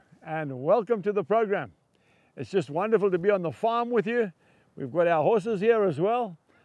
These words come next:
This is Alaska behind me and Whisper just behind her. These are American quarter horses. They belong to my son. But I want to speak to you about more important things. I want to speak to you about one word,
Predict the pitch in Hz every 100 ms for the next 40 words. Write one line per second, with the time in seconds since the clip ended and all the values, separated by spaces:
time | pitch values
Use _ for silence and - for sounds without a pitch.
0 | _ _ 165 156 160 160 175 208 - 220
1 | 180 170 202 208 208 226 180 - _ _
2 | _ _ 147 160 143 185 226 247 226 190
3 | 156 185 160 208 185 196 190 190 143 -
4 | _ _ _ _ _ _ _ 156 185 190
5 | 185 160 185 214 196 180 190 214 196 185
6 | 131 120 139 139 180 180 175 170 - 202
7 | 113 _ _ _ _ _ _ _ _ _
8 | _ - 160 208 254 226 - 247 202 226
9 | 214 185 190 156 190 220 180 - 196 214
10 | 202 139 180 139 - - _ _ _ _
11 | _ _ _ 127 170 233 196 - _ 247
12 | 196 220 208 190 151 160 165 165 - -
13 | 135 190 240 226 214 131